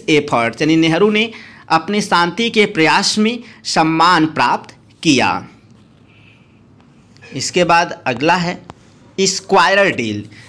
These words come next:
जिसका हिंदी अर्थ होता है अच्छा व्यवहार। We can not hope for a square deal from a dishonest man। We can not hope, हम लोग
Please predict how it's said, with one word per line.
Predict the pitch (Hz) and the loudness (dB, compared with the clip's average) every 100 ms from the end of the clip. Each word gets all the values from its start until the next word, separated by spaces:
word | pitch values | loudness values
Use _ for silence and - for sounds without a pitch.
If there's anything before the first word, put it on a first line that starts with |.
| - | -6
जिसका | 143 214 | -4 0
हिंदी | 190 175 170 226 | 0 0 0 2
अर्थ | 214 220 | 2 2
होता | 214 220 | 0 0
है | 233 - | -2 -2
अच्छा | 170 - - 185 | -4 -4 -2 0
व्यवहार। | 185 131 120 110 104 92 - - - - - 131 | 2 0 0 0 0 -4 -12 -20 -20 -20 -10 -2
We | 185 247 233 | 0 0 2
can | 202 214 220 - 190 | 2 2 -2 -6 0
not | 180 185 208 170 | 2 2 0 -2
hope | 170 190 190 | 0 0 -2
for | 190 196 | -2 0
a | 170 180 | 0 -2
square | - 165 151 185 190 - - _ 151 | -2 0 2 2 -2 -4 -16 _ -4
deal | 151 165 196 - - | 0 0 -2 -8 0
from | 185 196 | 0 2
a | 185 180 | 0 0
dishonest | 190 - - 151 147 156 156 | -2 -4 -2 0 2 0 -2
man। | 113 107 107 107 - - - | -4 -4 -8 -12 -20 -14 -2
We | 196 220 | -2 0
can | 214 202 | 0 2
not | 190 202 208 | 2 2 0
hope, | 208 214 214 | -2 -2 0
हम | 170 | 0
लोग | 175 175 | 2 0